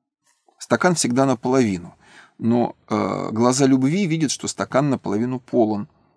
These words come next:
Глаза равнодушия или гнева, или обиды видят, что стакан наполовину пуст. И если вы сейчас не видите в вашем муже тех достоинств, которых видели раньше,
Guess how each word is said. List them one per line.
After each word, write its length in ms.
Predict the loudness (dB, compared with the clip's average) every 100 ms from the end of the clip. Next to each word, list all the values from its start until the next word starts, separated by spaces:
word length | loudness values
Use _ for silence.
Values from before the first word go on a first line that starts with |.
| _
Глаза 400 | -2 2 2 2
равнодушия 680 | 2 2 2 0 -2 -2 -2
или 200 | -2 -2
гнева, 600 | 0 0 0 0 -4 -6
или 280 | -8 -6 -4
обиды 480 | -6 -6 -4 -2
видят, 300 | 0 -2 -2
что 160 | -8 -8
стакан 420 | -8 -4 -2 -2
наполовину 500 | -4 -4 -2 -2 -4
пуст. 400 | -6 -8 -8 -12 _ -20 -20 _ _ _ -4
И 60 |
если 340 | 2 2 2 0
вы 140 | 0
сейчас 540 | -4 -4 -2 -2 -4 -2
не 160 | -2
видите 420 | 0 -2 -4 -6 -6
в 60 |
вашем 320 | -6 -8 -8
муже 300 | -4 -4 -6
тех 200 | -10 -10
достоинств, 480 | -8 -8 -6 -6 -6
которых 400 | -14 -12 -14 -8
видели 260 | -8 -6 -2
раньше, 380 | -2 -2 -4